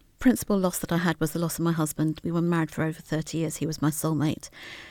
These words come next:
So his loss was huge to me and my boys. But I had the support of my squad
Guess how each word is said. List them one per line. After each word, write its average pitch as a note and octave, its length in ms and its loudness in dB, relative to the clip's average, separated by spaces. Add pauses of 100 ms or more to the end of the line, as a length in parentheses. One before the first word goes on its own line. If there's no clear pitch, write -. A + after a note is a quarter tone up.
(120)
So F3+ 280 4
his G3 300 2
loss F3 300 -2
was E3+ 160 -4
huge - 760 -2 (120)
to E3+ 100 -2
me D#3+ 160 2
and D#3 80 0
my D3 100 2
boys. C#3+ 480 -2 (760)
But - 580 4 (680)
I G#3+ 120 4
had G#3 260 0
the F#3 80 -6
support G3+ 680 2
of F3+ 400 2 (180)
my F3+ 160 0
squad F#3 540 -2